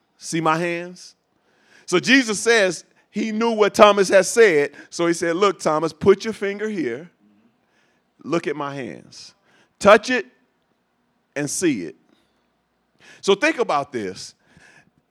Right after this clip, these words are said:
Think about the, the, the, the concept of touching a body, not just a body, any physical thing, I don't care what it is, that somehow came into the room without opening the door.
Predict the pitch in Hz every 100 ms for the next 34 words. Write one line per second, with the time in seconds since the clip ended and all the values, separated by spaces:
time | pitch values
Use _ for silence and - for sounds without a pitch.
0 | - _ _ _ _ 247 277 247 214 196
1 | - _ 123 143 170 156 151 - - 143
2 | 139 120 120 139 - - 143 - - 247
3 | 262 247 - 151 131 - - 139 - -
4 | - 247 262 240 220 208 190 - 151 127
5 | 139 170 147 104 95 120 _ _ _ _
6 | _ _ - 247 285 214 165 143 123 -
7 | 240 254 214 175 131 131 113 104 90 143
8 | 175 202 175 160 131 101 71 - - _
9 | _ _ _ 160 165 - - 247 269 202
10 | 170 160 - - 208 196 170 190 190 202
11 | 175 160 208 175 147 143 147 - 139 170
12 | 165 151 160 160 147 139 131 143 107 62